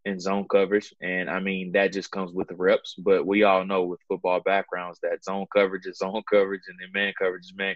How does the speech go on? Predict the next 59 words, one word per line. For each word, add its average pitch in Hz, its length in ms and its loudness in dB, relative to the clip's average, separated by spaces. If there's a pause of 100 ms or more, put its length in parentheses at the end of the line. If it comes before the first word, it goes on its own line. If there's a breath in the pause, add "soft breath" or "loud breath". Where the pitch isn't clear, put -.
coverage. 85 360 -10
But 98 180 4 (420 soft breath)
with 98 140 -4
a 104 60 4
guy 107 160 6
like 98 220 4
Justin 98 320 -2
Jefferson, 95 600 -2
it's 98 240 -2
much 98 280 0
more 95 180 -6
difficult 90 560 -4
just - 200 -14
because 95 420 0 (340 loud breath)
with 101 180 0
these 101 220 0
routes, 98 400 2
you 95 120 -2
have 90 320 2 (100)
particular 95 460 -2
site 95 280 2
adjustments 95 520 0
that 92 200 -2
you 92 100 -4
have 92 180 -2
to - 80 -4
alter 85 420 -4
on 85 80 -18 (120)
coverages. 104 560 0 (380 soft breath)
You 95 140 0
have 92 180 2
certain 90 280 4
route 92 280 0
dips 90 220 -2
that 90 200 -4
you 95 100 0
have 90 220 0
to 87 60 -8
hit. 101 280 0 (340 soft breath)
And 90 120 -10
then 117 200 4
you 104 140 4
have 98 140 2
to 101 60 -10
get 98 200 -4
the 87 60 -10
timing 101 420 -4
down 90 320 -4
with 95 200 -4
Kirk 98 220 -4
Cousins, 92 400 2
which 95 220 -6
is 87 120 -8
a 87 80 0
whole 95 300 2
entity 90 460 -8
in 87 80 -10
itself. 95 420 2
So 87 320 -2